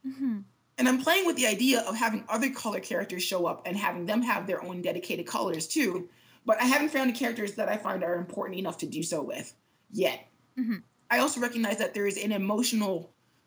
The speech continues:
Speaker 2: um, resonance in color. Blue calms you down, green makes you feel nauseous and queasy, and then red is essentially danger. Danger, Will Robinson.
Speaker 1: <laughs>
Speaker 2: So actually, if you read through the first, um, the first,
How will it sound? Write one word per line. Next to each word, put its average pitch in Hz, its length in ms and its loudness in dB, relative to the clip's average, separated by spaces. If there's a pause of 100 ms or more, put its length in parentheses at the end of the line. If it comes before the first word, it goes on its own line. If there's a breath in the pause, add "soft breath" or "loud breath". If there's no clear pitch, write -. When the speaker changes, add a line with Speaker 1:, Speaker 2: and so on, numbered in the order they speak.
(380)
Speaker 2:
um, 202 300 2
resonance 214 640 2
in 175 160 -4
color. 175 500 -4 (520)
Blue 247 440 4
calms 254 380 2
you 262 80 4
down, 175 400 0 (480)
green 254 300 4
makes 247 200 2
you 226 60 -2
feel 208 180 0
nauseous 196 460 2
and 165 100 -8
queasy, 262 420 2
and 190 120 -2
then 185 160 -2
red 220 220 4
is 196 260 -4
essentially 202 460 -2
danger. 214 560 0 (380)
Danger, 226 340 2
Will 208 180 0
Robinson. 196 580 -4
Speaker 1:
<laughs> 392 760 -6 (920)
Speaker 2:
So 226 360 -2 (300)
actually, 277 280 2
if 277 80 -2
you 240 160 -2
read 262 220 0
through 254 180 0
the 196 200 -8
first, 254 460 -6
um, 208 460 -4 (120)
the 233 80 -4
first, 226 340 -4